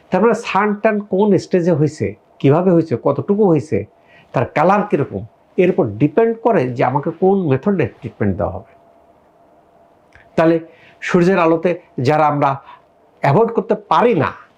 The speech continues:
চলে গেছি, দীর্ঘক্ষণ থাকার পরিণতিতে সান ট্যান হয়েছে বা সান বার্ন হয়েছে, কোথায় ট্রিটমেন্ট নেব? যেখানে ট্রিটমেন্ট নিচ্ছেন নিন, যদি কাজ না হয়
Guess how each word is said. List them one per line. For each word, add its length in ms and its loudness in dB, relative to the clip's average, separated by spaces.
চলে 260 4
গেছি, 240 0
দীর্ঘক্ষণ 560 0
থাকার 340 -2
পরিণতিতে 520 -2
সান 320 -4
ট্যান 380 0
হয়েছে 280 -2
বা 120 0
সান 300 -4
বার্ন 380 2
হয়েছে, 340 -2
কোথায় 340 0
ট্রিটমেন্ট 400 0
নেব? 160 -2
যেখানে 380 0
ট্রিটমেন্ট 420 -2
নিচ্ছেন 260 -2
নিন, 240 -2
যদি 200 0
কাজ 300 -2
না 60 0
হয় 120 0